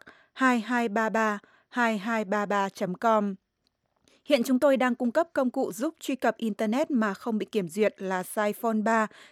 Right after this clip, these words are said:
được viết là P S I ngắn P H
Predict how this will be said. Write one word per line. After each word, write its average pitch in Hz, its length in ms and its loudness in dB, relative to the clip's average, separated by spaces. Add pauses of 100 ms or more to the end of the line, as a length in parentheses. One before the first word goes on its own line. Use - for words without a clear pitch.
được 220 220 0
viết 302 220 -2
là 208 280 -4 (440)
P - 40 4 (480)
S 294 200 2 (400)
I 254 160 2
ngắn 208 320 0 (380)
P - 40 0 (440)
H - 120 -6